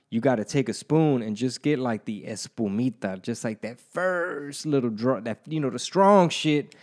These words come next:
the good shit, that first, el, el, el pinche juguito, güey, no, hombre, pinche la cremita, no, hombre, no, no mames. And you drop that, you just scoop, like, the, like, two little,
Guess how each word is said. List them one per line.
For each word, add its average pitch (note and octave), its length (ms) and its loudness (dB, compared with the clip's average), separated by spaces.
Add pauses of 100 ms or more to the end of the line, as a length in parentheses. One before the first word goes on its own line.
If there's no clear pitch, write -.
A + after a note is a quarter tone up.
(260)
the C3+ 100 4
good F#3+ 400 10
shit, D#3 360 6
that C3 180 -2
first, G#3 640 2
el, D3+ 80 2
el, D3 420 -8
el C3+ 160 -12 (160)
pinche F3+ 420 0
juguito, E3 680 2
güey, C3 280 2
no, G#2+ 100 -2
hombre, E3 240 -2
pinche D#3+ 300 -4
la C#3 120 -2
cremita, C#3 760 -4
no, C3+ 140 -6
hombre, D3 340 -6
no, - 140 -8
no B2 220 -6
mames. C3+ 480 -4 (520)
And C3+ 380 4
you D3 300 6 (180)
drop D#3 460 6
that, D#3+ 400 2
you C#3 100 -4
just C3 160 -6
scoop, - 400 2 (300)
like, G#2+ 240 -4
the, G2+ 80 -10 (160)
like, G#2 260 -10
two C#3 240 0
little, A#2 400 -2